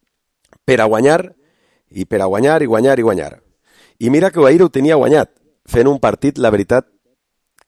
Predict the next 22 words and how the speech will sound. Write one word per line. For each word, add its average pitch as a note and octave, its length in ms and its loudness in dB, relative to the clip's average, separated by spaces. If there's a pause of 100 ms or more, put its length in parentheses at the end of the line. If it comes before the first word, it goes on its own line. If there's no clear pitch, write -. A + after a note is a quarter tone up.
castanya, A#2 480 -4
castanya A2+ 560 -4
de F#2+ 160 -2
veres. D#2+ 300 -4 (880)
I A2+ 160 -2
a A2 80 -2
més D#3+ 160 0
a D3+ 80 2
més, F#3+ 220 -4 (500)
pareixia C3 560 -4
que C#3 80 -2
estàvem D3+ 400 0
ahí D#3 220 0 (320)
<laughs> - 1300 -10
Quan G2 220 -6
el G#2 80 -4
Villarreal A#2 380 0
havia D3+ 180 2
guanyat C3 320 0
en D3 140 0
una D3+ 100 -2
seguretat B2+ 540 -2